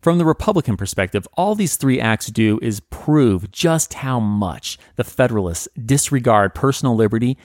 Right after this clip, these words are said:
and want to empower the president like a monarch. But the Federalists genuinely believe these measures are necessary to preserve the nation. Congressman Edward Livingston argues against these acts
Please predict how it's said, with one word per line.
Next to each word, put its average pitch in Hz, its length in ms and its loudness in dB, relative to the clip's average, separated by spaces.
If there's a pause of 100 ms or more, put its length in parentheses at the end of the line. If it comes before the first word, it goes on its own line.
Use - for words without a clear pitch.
(160)
and 127 100 2
want 120 200 2
to 131 100 -2
empower 120 500 0
the 95 80 -4
president 117 400 -2
like 104 160 -8
a 90 60 -6
monarch. 87 600 -6 (960)
But 127 140 -2
the 120 80 -10
Federalists 131 680 0 (120)
genuinely 107 680 2
believe 107 640 -2
these 120 200 0
measures 104 400 0
are 110 140 -4
necessary 104 680 -2
to - 100 -16
preserve 101 420 -2
the 104 80 -2
nation. 113 460 -2 (480)
Congressman 151 500 0
Edward 117 320 2
Livingston 110 540 -2
argues 101 440 -4
against 110 460 -2
these 85 180 -6
acts 80 360 -12